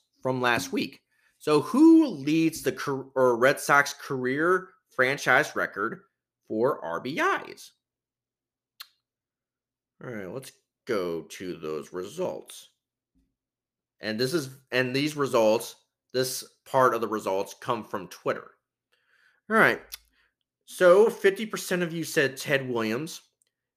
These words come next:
Fifty percent of you said, um, Carl Yastrzemski, and then zero percent of you said Jerry or Jim Rice or Dustin Pedroia. I mean, you're right.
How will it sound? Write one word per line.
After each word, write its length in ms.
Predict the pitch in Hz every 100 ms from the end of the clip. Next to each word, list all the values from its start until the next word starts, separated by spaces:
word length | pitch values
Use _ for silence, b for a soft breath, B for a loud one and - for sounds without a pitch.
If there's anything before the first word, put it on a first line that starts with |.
| _ -
Fifty 160 | -
percent 340 | 160 - 190 190
of 140 | 160
you 100 | 151
said, 340 | 131 143 131 120
um, 500 | 117 113 110 104 98 _ _ _
Carl 240 | - 139
Yastrzemski, 540 | 117 - 131 120 123 110
and 100 | 110
then 140 | 107
zero 340 | - - 156 156
percent 320 | 117 135 123
of 140 | 110
you 160 | 107 104
said 480 | - 110 104 90 - _ _ _
Jerry 380 | - 123 120 113 -
or 160 | 120
Jim 300 | 113 135 131
Rice 420 | 120 107 104 104 - _ _ -
or 160 | 110
Dustin 300 | 104 87 98
Pedroia. 280 | - 67 50 - _ _ _ _ _ _ _ _ _ _ _ _ _ _ _ _ _ _ _ _ _ _ _ _ _ _ _ _ _ -
I 40 |
mean, 320 | 147 156 131
you're 160 | 107 135
right. 500 | 117 127 151 143